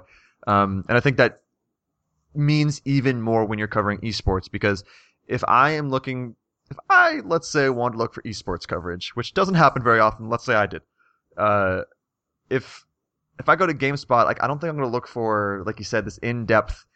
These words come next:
here's what the patch means for future competition, here's how it's gonna change this team or affect this guy's playstyle. I want a more surface level, why should you care about this? Here are the teams that are interesting and you should follow.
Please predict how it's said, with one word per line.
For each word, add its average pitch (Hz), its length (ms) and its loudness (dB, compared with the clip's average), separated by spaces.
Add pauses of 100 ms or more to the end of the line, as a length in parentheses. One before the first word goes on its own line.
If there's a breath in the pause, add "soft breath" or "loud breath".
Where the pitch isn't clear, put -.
(220)
here's 127 260 0
what 113 80 -4
the 92 60 -4
patch 110 500 0
means 107 540 -12
for 98 220 -8
future 107 260 -12
competition, 113 640 -4
here's 107 220 -6
how 110 60 0
it's 104 80 -6
gonna 104 120 -8
change 101 280 -10
this 107 160 -6
team 107 260 -6
or 98 40 -2
affect 104 380 -2
this 101 260 -2
guy's 104 220 2
playstyle. 104 560 2 (400 soft breath)
I 120 80 4
want 127 240 2
a - 20 0
more 110 640 -2 (260)
surface - 500 -4
level, 101 520 2 (340)
why 95 260 2
should 104 260 -6
you 95 80 -10
care 113 300 2
about 107 320 4
this? 101 360 -4 (160)
Here 113 220 -8
are 110 60 -2
the 101 60 -8
teams 107 340 -10
that 101 120 -2
are 104 120 -8
interesting 110 420 -8
and 101 80 -8
you 104 80 -10
should 98 220 -8
follow. 104 640 2